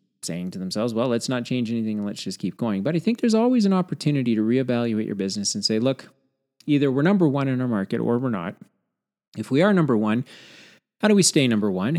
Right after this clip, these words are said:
If we're not number one, what changes do we need to make?" And so you might be in the middle of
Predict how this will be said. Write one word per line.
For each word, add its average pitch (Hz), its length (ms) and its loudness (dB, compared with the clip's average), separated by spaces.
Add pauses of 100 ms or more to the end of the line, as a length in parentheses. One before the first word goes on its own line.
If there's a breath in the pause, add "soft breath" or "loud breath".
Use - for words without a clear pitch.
If 104 160 -8
we're 95 100 -6
not 202 200 0
number 123 240 0
one, 107 220 -2
what 107 120 -4
changes 110 640 -6
do 104 140 -4
we 101 80 -4
need 95 240 -8
to 98 60 -4
make?" 110 300 -2
And 117 120 -2
so 139 100 0
you 160 160 2
might 180 220 2
be 143 100 2
in 135 80 0
the 131 60 0
middle 123 280 0
of 104 300 -6